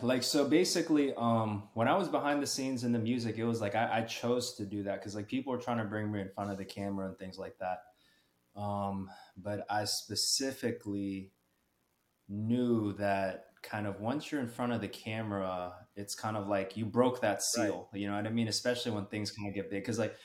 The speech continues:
Speaker 1: bro, I was, like, like, with all the songs that were kinda happening and stuff, um, I would not even be on the camera that often. And, like, I'd be trying to work out at the gym and people be like, "Hey, bro, it's
Speaker 2: <laughs>
Speaker 1: you." You know, I'm like, "Oh my gosh, like,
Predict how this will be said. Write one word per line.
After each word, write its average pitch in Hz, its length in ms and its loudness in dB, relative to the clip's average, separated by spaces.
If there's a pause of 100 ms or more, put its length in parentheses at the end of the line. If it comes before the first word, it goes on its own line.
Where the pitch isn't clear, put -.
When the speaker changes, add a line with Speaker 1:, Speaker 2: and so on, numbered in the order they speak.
(140)
Speaker 1:
bro, 160 140 8
I 113 140 6
was, 170 280 6
like, 123 320 4
like, 117 180 4
with 127 160 2
all 147 140 8
the 151 80 2
songs 123 380 2
that 120 80 4
were 110 100 0
kinda 104 240 0
happening 104 480 0
and 95 100 -6
stuff, 95 340 -2 (640)
um, 101 380 -2
I 110 140 2
would 123 480 2 (200)
not 117 420 2 (240)
even 117 420 4
be 120 220 6
on 120 220 0
the 113 60 2
camera 113 400 0
that 98 280 4
often. 110 480 2
And, 98 100 0
like, 98 160 0
I'd 104 120 -2
be 104 80 0
trying 107 220 -2
to 104 80 0
work 104 260 -2
out 101 140 2
at 98 120 -2
the 95 80 -8
gym 98 320 -4
and 95 100 -10
people 98 220 -8
be 98 80 -8
like, 95 200 -4
"Hey, 202 120 -2
bro, 190 280 6
it's - 160 4
Speaker 2:
<laughs> - 20 6
Speaker 1:
you." 214 400 8 (300)
You 117 100 2
know, 135 80 4
I'm 143 80 2
like, 127 280 4
"Oh 123 260 2
my 101 220 -10 (100)
gosh, 110 500 6
like, 107 420 0